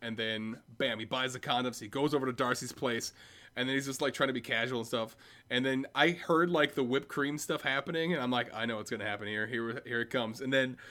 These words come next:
I thought that was a really cool shot of him looking into, like, this, I don't know if it was, like, a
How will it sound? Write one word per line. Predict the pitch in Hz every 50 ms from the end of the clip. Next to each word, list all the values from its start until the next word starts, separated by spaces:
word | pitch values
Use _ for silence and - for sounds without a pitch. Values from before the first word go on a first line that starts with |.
| - - -
I | 160
thought | 175 196 208
that | 240 202
was | 190 170
a | 156
really | 120 113 135 139 139 143 127
cool | - - - 143 131 127
shot | - - - 131 113 104 101 - - - - - - - -
of | - 117 -
him | 139 143 139 127 117
looking | 110 117 - 139 135 131 127
into, | 123 123 - - 131
like, | 120 113 110 107
this, | - 104 98 -
I | 123
don't | 131 123
know | 120
if | 123
it |
was, | 123 107 107
like, | 113 101
a | 101